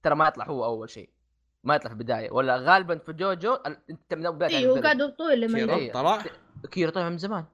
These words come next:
Speaker 1: من نص هذا طلع تقريبًا، نص الأنمي.
Speaker 3: يا صح،
Speaker 1: طلع،
Speaker 3: ذكرت طلع
Speaker 1: طلع
Speaker 3: يتمشى.
Speaker 1: كيرا، طلع كيرا، ونعرف قدرته، ونعرف مين هو، نعرف كل شيء. أصلًا نص الأحداث تشوفه من وجه كيرا.
Speaker 3: يا صح، ذكرت أصلًا يوم كان دخل بيته وحط ال-، هذوليك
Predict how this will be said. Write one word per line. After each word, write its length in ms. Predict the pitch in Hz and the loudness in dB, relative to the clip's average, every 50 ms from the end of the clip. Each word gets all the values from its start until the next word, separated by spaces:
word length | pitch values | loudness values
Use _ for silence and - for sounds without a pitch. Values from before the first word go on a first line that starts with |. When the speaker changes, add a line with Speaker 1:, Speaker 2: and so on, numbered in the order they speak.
| _ _ _ _ _ - | _ _ _ _ _ -2
Speaker 1:
من 200 | 156 175 175 165 - | -2 0 -2 -2 -4
نص 200 | 170 196 - - | -6 -4 0 2
هذا 280 | 180 170 202 202 180 | 4 6 4 4 4
طلع 200 | 175 - 147 139 | 2 -4 -4 -6
تقريبًا، 360 | - - - 131 131 117 113 120 | -6 -4 -4 -6 -4 -4 -4 -6
نص 160 | 151 - 160 | -6 -4 -4
الأنمي. 300 | 156 165 147 113 117 - _ _ _ _ _ _ _ _ _ _ _ _ _ _ _ _ _ _ _ _ _ | -4 -4 -4 -8 -10 -14 _ _ _ _ _ _ _ _ _ _ _ _ _ _ _ _ _ _ _ _ _
Speaker 3:
يا 240 | - 151 165 175 175 | -4 0 2 2 2
صح، 160 | 165 - 196 180 | 2 2 2 2
Speaker 1:
طلع، 100 | 156 123 | 2 2
Speaker 3:
ذكرت 300 | - - 175 165 - - | 0 -2 -4 -4 -4 -2
طلع 200 | 175 165 156 147 | -2 0 0 0
Speaker 1:
طلع 180 | 151 151 151 | 0 2 2
Speaker 3:
يتمشى. 120 | 135 127 - | 2 2 2
Speaker 1:
كيرا، 640 | 147 156 160 156 156 147 143 143 139 135 - - | 2 2 4 4 4 4 4 4 4 4 2 2
طلع 200 | - 202 208 185 160 | 0 0 2 2 2
كيرا، 280 | - 190 208 208 190 | 0 2 2 4 4
ونعرف 300 | 165 170 165 170 170 160 | 4 2 2 0 0 -2
قدرته، 300 | - 190 185 196 165 180 | -2 -2 -2 -2 -4 -4
ونعرف 300 | 165 165 160 160 156 160 | -2 -2 0 -2 -2 -4
مين 140 | 180 175 160 | -6 -6 -4
هو، 100 | 180 185 | -2 -2
نعرف 140 | 180 185 - | -2 -2 -2
كل 160 | - 196 180 | -4 -4 -4
شيء. 220 | - 165 127 - | -4 -6 -4 -4
أصلًا 220 | 151 - - 170 160 | -4 -2 -2 0 0
نص 200 | 196 214 - 214 | 0 0 2 2
الأحداث 360 | 208 214 220 180 214 220 - | 2 2 2 0 -2 -2 -2
تشوفه 160 | - 208 170 | -6 -10 -10
من 120 | 170 170 175 | -8 -6 -6
وجه 140 | 180 160 | -6 -8
كيرا. 280 | 160 - 165 147 - - _ _ _ _ _ _ _ _ _ _ _ _ _ _ _ _ - | -8 -10 -8 -8 -8 -10 _ _ _ _ _ _ _ _ _ _ _ _ _ _ _ _ -8
Speaker 3:
يا 220 | 160 170 175 180 175 | -4 -2 -2 -2 -2
صح، 160 | 175 185 175 | -2 -2 -2
ذكرت 320 | 160 143 139 180 180 151 | -2 -2 0 0 0 0
أصلًا 500 | 147 147 147 147 135 131 131 127 123 120 - - - - - - - | -2 -6 -4 -6 -6 -6 -8 -10 -12 -14 -16 -20 -20 -20 -14 -2 2
يوم 200 | 139 147 151 147 | 2 2 2 0
كان 460 | 147 180 175 170 165 156 156 147 139 | 0 2 4 4 4 2 -2 -8 -8
دخل 380 | - 160 - 175 160 147 147 147 | -8 -6 -4 -2 -2 -2 -4 -4
بيته 600 | 143 151 175 180 180 175 - 180 156 139 123 - - _ _ _ - | -2 0 0 0 0 -2 -4 -4 -4 -4 -4 -8 -12 _ _ _ -18
وحط 420 | 139 - - 180 160 165 - - | -14 -10 -6 -6 -6 -6 -4 -2
ال-، 460 | 165 151 147 143 139 135 135 131 131 131 | -2 -2 -2 -2 -4 -4 -6 -6 -6 -6
هذوليك 640 | 131 139 139 151 156 156 170 175 165 - - - | -6 -4 -2 -2 0 0 0 -2 -4 -6 -8 -12